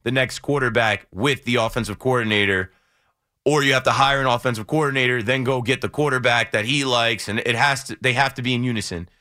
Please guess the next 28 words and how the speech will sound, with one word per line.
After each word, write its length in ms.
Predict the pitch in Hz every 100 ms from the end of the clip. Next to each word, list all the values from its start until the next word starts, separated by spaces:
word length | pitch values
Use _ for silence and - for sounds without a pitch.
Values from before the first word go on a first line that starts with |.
| _ _
It 80 | 104
has 200 | 127 120
to 80 | 127
be 180 | 123 127
like 140 | 120
a 40 | 113
package 440 | 127 110 110 90
deal. 260 | 110 92 - _ _ -
You 100 | 110
can't 260 | 147 127 - _ _ -
do 140 | 135
what 160 | 135 123
you 60 |
did, 440 | 107 131 123 110 - _ _ -
uh, 180 | 110 107
the 100 | 104
first 280 | 160 151 -
time 160 | 123
around 380 | 110 107 104 104
and 160 | 92 107
have 140 | 117
a 60 | 110
rookie 520 | 110 151 147 117 117
and 100 | 113
a 60 | 104
rookie, 560 | 120 135 123 113 110
and 180 | 101
n-, 80 | 92